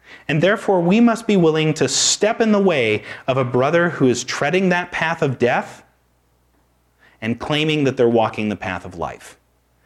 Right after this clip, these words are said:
Because we see them dying. We see them suffering. We see them wasting away. We watch as their faith, which once appeared to be ablaze,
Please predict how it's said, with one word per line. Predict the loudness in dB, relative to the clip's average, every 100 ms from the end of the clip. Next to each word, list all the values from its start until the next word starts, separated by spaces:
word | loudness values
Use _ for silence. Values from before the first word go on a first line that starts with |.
| _ -10 -6
Because | -2 0
we | 2 2
see | 2 2 2 4
them | 4 2
dying. | 2 0 0 -2 -6 -14 _ _ _ -20 -8 0
We | 2
see | 2 2 4 4
them | 4 2
suffering. | 2 0 0 -2 -2 -4 -4 -10 -18 -20 -2
We | 0
see | 2 0 2 4 4
them | 2 2 0 2
wasting | 2 2 0 0 2
away. | 2 2 2 0 -2 -8 _ _ -20 -6
We | 0 0
watch | 2 0 0 -2
as | -2 2
their | 0
faith, | 0 -2 0 -2 0
which | 0 0
once | 2 2 2 0 -4
appeared | 0 2 2
to | 2
be | 2
ablaze, | 2 2 2 2 2 0 -4 -8